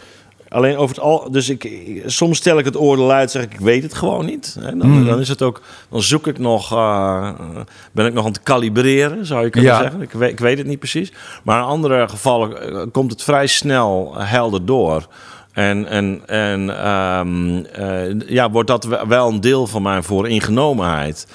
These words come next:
Speaker 2: Ja.
Speaker 1: Hè, ehm, waarbij ik, eh, overigens niet zal zeggen, eh, dat die, eh, eh, dat die voor, voor eeuwig en altijd in beton gegoten is.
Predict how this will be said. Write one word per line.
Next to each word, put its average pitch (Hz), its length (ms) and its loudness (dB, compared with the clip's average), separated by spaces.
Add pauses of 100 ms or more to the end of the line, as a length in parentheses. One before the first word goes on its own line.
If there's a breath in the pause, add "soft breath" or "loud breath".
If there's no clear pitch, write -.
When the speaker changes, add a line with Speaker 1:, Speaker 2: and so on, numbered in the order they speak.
(120 loud breath)
Speaker 2:
Ja. 113 300 4
Speaker 1:
Hè, 113 140 0
ehm, 95 640 0 (240)
waarbij 95 500 0
ik, 90 180 -6
eh, 87 640 -2
overigens 92 300 -4
niet 107 180 0
zal 95 160 0
zeggen, 90 460 0 (480 loud breath)
eh, 95 160 -2
dat 95 220 0
die, 87 380 0
eh, 78 400 2
eh, 76 60 -6 (420)
dat 92 220 -2
die 87 240 -4
voor, 90 120 -8
voor 110 220 -2
eeuwig 95 480 0
en 95 120 -2
altijd 90 580 -2
in 90 200 -4
beton 90 340 -2
gegoten 87 540 -2
is. - 240 -14